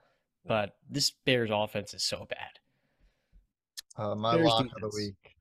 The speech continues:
Speaker 2: My lock of the week is going to be, um, I got two, uh, that I'm confident in. Cleveland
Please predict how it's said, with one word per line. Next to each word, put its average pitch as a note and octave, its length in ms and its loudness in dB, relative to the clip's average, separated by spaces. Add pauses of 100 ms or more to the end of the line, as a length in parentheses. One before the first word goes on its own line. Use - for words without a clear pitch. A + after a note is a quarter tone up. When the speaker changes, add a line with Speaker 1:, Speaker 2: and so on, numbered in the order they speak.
(120)
Speaker 2:
My A#2 140 -2
lock A#2 340 2
of A#2 60 -8
the A2 80 -4
week A2 300 -6
is G#2 140 -8
going G#2+ 260 -2
to G2+ 80 -4
be, G#2 400 -6 (2250)
um, - 320 -20 (840)
I C3+ 80 -10
got G#2 120 -8 (200)
two, G#2 480 -6 (1200)
uh, F#2 160 -4
that F#2+ 140 -4
I'm F#2+ 100 -6
confident G2 500 -6
in. F#2+ 140 -8
Cleveland C3 680 4